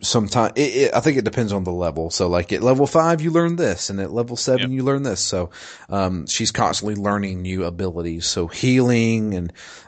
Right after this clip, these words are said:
Speaker 1: um, uh, s-, like a, a slowdown time,
Speaker 2: Mm-hmm.
Speaker 1: like, slow time, uh, on the enemy so that their active time bar won't fill up fast.
Speaker 2: And you get an
Speaker 1: Um,
Speaker 2: offensive beam weapon.
Speaker 1: Yeah, you, you start doing, like, a charge beam and stuff like that. And,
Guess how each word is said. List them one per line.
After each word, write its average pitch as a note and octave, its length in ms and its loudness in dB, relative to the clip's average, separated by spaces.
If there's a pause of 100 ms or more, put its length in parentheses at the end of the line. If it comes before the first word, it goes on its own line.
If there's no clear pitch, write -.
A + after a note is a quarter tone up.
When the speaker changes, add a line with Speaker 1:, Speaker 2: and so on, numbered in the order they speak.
Speaker 1:
um, F2 680 0 (100)
uh, - 160 -6
s-, - 180 -12 (100)
like G#1 280 -8
a, - 120 -10 (340)
a D#2+ 60 2
slowdown A2 800 2
time, A#2 480 -4 (580)
Speaker 2:
Mm-hmm. A2+ 120 -6
Speaker 1:
like, G2 180 -6
slow F#2 300 0
time, F2+ 580 -4
uh, - 60 -8
on F2 320 -4
the D#2 120 -6
enemy F2 280 -2
so - 160 -4
that E2 240 -2
their F2 200 4
active E2+ 320 -2
time F2 320 -2
bar D#2+ 160 2
won't E2 220 -2
fill F2 220 -2
up E2+ 160 0
fast. F#2+ 400 0 (540)
Speaker 2:
And A2 80 -2
you A2+ 40 2
get F#2 60 4
an F2 60 4
Speaker 1:
Um, D#2+ 40 0
Speaker 2:
offensive G2 480 -4
beam A#2 260 -2
weapon. A2+ 380 -6 (320)
Speaker 1:
Yeah, A#2 300 6
you, G2 160 4
you F#2+ 180 -4
start F#2+ 240 0
doing, G2+ 160 -2
like, F#2 120 -6
a D#2+ 60 -12
charge G#2 560 2
beam A2 560 0
and G2 120 -4
stuff - 260 -4
like G2+ 240 -2
that. G2 400 2
And, E2 160 -6